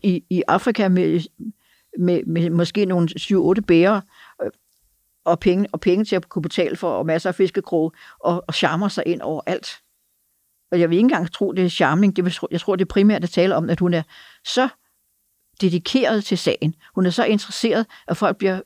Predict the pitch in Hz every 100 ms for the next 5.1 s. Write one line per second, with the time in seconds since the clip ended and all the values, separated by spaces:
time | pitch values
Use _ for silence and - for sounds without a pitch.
0 | _ _ - - 370 - - 180 156 -
1 | - 170 165 170 208 185 170 170 - -
2 | 175 - 156 113 135 143 180 - _ _
3 | _ _ _ _ _ _ _ _ _ -
4 | - - - - - - - 143 131 117
5 | -